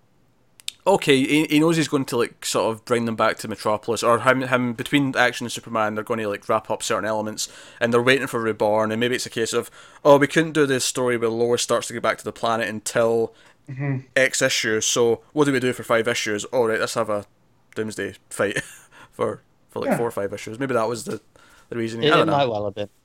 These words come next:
Speaker 3: I, I think it was also they just wanted to kickstart with, you know, it's Action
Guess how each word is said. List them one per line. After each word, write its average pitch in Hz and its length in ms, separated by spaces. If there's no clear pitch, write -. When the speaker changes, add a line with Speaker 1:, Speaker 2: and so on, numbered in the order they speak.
Speaker 3:
I, 165 180
I - 20
think 185 180
it 170 40
was 143 140
also 131 220
they 120 80
just 117 140
wanted 113 200
to 117 160
kickstart 110 280
with, 107 180
you 143 80
know, 101 80
it's 95 200
Action 120 460